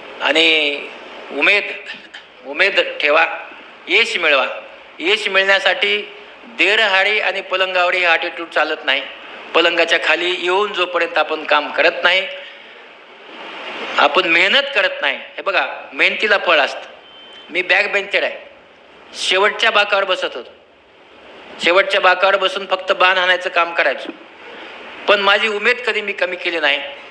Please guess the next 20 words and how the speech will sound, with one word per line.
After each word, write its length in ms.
आज 200
सगळ्या 320
फ्रंट 380
बेंचरच्या 440
पुढे 260
जाऊन 180
मी 140
लेक्चर 300
देऊ 180
शकतो. 360
त्यामुळे 280
आपण 380
कुठे 260
बसलो 420
हे 60
महत्त्वाचं 460
नाही, 180
आपण 240
किती 260
मेहनत 320